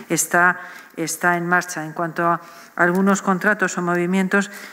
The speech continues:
pues evidentemente de la mayor parte de las personas de, de Salamanca que se han, que se han marchado, pues han sido por razones personales o porque han ido a otro,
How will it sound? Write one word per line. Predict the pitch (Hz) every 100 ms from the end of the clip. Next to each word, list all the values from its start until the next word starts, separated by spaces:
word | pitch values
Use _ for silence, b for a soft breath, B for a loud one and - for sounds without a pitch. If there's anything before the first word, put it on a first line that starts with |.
| B
pues | 170 190
evidentemente | 170 175 180 190 185 180
de | 185 175
la | 175
mayor | 165 170 175
parte | 190 180 190
de | 185
las | 185 175
personas | 180 - 185 170
de, | 175 175 170
de | 165 170
Salamanca | 175 175 180 190 185
que | 185
se | - 185
han, | 180 - B B B
que | 170
se | -
han | 175
marchado, | 180 175 185 185 190 B B B
pues | 165
han | 180
sido | 160 175
por | 175 175
razones | 165 - 175 180
personales | 175 - 170 180 160 160 -
o |
porque | 160 160 - 160 160 B B
han | 170 170
ido | 175 170 170
a |
otro, | 170 170 175 170